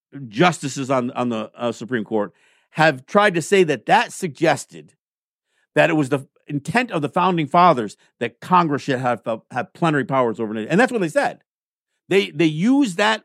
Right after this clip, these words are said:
one part of the Constitution, falsely, I might add, to assert that Congress, that it was always the intent via the Constitution that Congress shall have, have ultimate authority to regulate the metes and bounds of tribal sovereignty. You know who the only one, the only current Supreme Court justice who says,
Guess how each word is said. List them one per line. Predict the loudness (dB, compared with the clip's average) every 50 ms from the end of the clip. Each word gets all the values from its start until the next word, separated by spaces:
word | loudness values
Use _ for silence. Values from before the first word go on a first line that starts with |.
| _ _
one | _ -16 -6 -4 -2 -2 -2 -4
part | -2 0 0 0
of | 0 -2
the | -2
Constitution, | -2 -2 -2 -4 -6 -8 -8 -8 -8 -10 -10 -12 _ _ _ _ _ _ 2
falsely, | 4 4 4 4 2 -4 -4 -2
I | -2 -2
might | -2 -4 -6 -8 -8
add, | -8 -10 -10 -10 -12 -14 _ _ _ _ _ _ _ _ _ _ _ _ _ -6
to | -4 -2 -2
assert | 0 0 0 -2 -2
that | -2 -10 -10
Congress, | -8 -2 0 0 0 0 0 -2 -4 -4 -6 _ _ _ _ _ -4
that | 0 0
it | 0
was | 0 0 0 2
always | 4 4 4 4 2 -4 -6
the | -8
intent | -8 -8 -4 -2 -2 -2 -4 -8 -14 _ _ _ _ _ _ _ _ _ _ _ _ _ _ _ -20 _
via | -10 -4 0 2 2
the | 2 2 0
Constitution | 0 0 0 0 -2 -6 -6 -6 -6 -6 -6 -12 -14 -14 _ _ _ _ _ _ _ -4
that | -4 -4 -2
Congress | 2 2 2 2 2 0 -4
shall | 0 2 4 4 4
have, | 2 -2 _ _ _
have | -2 -2 -2 -2 -2 _ 2 4
ultimate | 4 4 4 0 -2 -2 -2 -2
authority | -2 -2 0 -2 -2 -2 -4
to | -8 -6
regulate | -4 -2 -2 -2 -4 -6 -6
the | -6 -6
metes | -8 -8 -8 -10
and | -8 -4
bounds | -4 -4 -4 -6 -8
of | -12
tribal | -8 -6 -6 -6 -6 -10
sovereignty. | -12 -10 -10 -10 -12 -14 -20 _ _ _ _ _ _ _ _ _ _ _ _ _ _ _ _ _ _ _ _ _ _ _ -2
You | 2 4
know | 6 6 6
who | 4 2
the | 2 2
only | 2 2 2
one, | 4 2 2 2 0
the | -6 -6 0 2 4
only | 6 6 4 4 2
current | -2 -6 2 4 4 4 4 0 -6 -12 -16
Supreme | -16 -8 -6 -4 -2
Court | 0 -2 0
justice | 2 2 2 2 -2 -8 -4
who | -4 -4
says, | 0 2 2 2 2 0 -6